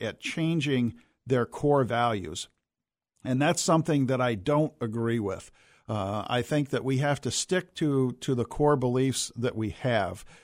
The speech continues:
uh, unless those beliefs are just, are just wrong. Um, but today in our show, you're going to hear a couple of words, and I want you to, uh, to, to think about those. The, the first word is congruence,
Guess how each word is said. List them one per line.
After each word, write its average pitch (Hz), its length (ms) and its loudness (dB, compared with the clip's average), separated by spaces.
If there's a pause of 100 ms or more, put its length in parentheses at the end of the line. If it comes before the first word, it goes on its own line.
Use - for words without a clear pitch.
(100)
uh, 107 240 -2
unless 123 420 4
those 139 240 2
beliefs 127 440 0
are 120 100 0
just, 120 320 0 (140)
are 117 180 -2
just 113 300 -4
wrong. 110 560 2 (400)
Um, - 420 -6 (360)
but 151 200 4
today 226 360 4
in 160 200 2
our 156 140 4
show, 151 500 4
you're 131 160 -2
going 196 160 0
to 170 80 2
hear 165 240 0
a 131 60 -2
couple 185 340 0
of 123 120 0
words, 135 440 2
and 110 80 -2
I 113 60 -2
want 156 320 -2
you 170 100 0
to, 127 180 0
uh, 113 280 -2
to, 113 220 -2
to 113 180 -4
think 208 260 2
about 110 380 2
those. 104 260 -2
The, 107 180 -2
the 123 140 -6
first - 340 -4
word 190 300 2
is 139 220 -2
congruence, 127 840 2